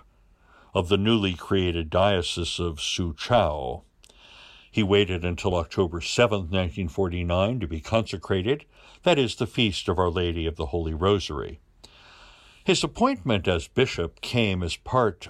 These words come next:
of the Vatican's program to appoint native Chinese, native-born Catholic bishops for China. It was a program that Pope Pius the eleventh had begun in nineteen twenty-six,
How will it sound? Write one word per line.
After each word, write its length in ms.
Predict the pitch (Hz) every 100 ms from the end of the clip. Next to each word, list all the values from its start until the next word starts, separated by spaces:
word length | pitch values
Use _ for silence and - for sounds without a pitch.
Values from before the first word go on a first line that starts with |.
| -
of 140 | 87 80
the 100 | 80
Vatican's 640 | 95 113 110 - 85 76
program 720 | - 98 82 82 76 76 90 - - - - -
to 180 | 131 104
appoint 680 | - - 135 113 101 - - _ _ -
native 500 | 101 120 107 101 80
Chinese, 840 | - 104 92 95 107 85 71 - 98
native-born 760 | 90 82 73 95 101 87 82
Catholic 540 | - 98 - 82 -
bishops 400 | 104 101 80 -
for 200 | - -
China. 500 | 82 98 85 76 - - - - - - -
It 120 | 98
was 200 | 92 85
a 40 | 87
program 600 | - 117 87 90 82 82
that 240 | 80 - - - - -
Pope 240 | - 104 -
Pius 420 | 104 85 80 -
the 140 | 92
eleventh 540 | 82 90 107 87 82 -
had 140 | 82
begun 440 | 90 87 87 87
in 100 | 85
nineteen 480 | 82 87 80 - 82
twenty-six, 1000 | 76 85 71 71 - - 113 - - -